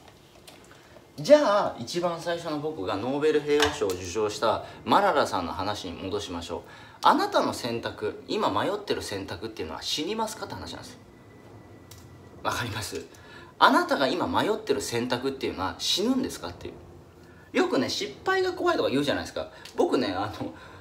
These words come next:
なん、死なねえ、死な、生きて、生きて、生きてれば丸儲けじゃないですけど、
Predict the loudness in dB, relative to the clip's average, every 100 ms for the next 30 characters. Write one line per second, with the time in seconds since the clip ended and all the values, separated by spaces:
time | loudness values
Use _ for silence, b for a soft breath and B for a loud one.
0 | B -16 -2 2 2 4 6 6 2 -2
1 | -2 2 2 4 4 2 0 -2 -2 -4
2 | -6 -6 -6 -6 -10 -10 -8 0 4 4
3 | 2 -2 -2 -2 -2 -2 -2 -2 -4 -4
4 | -2 -2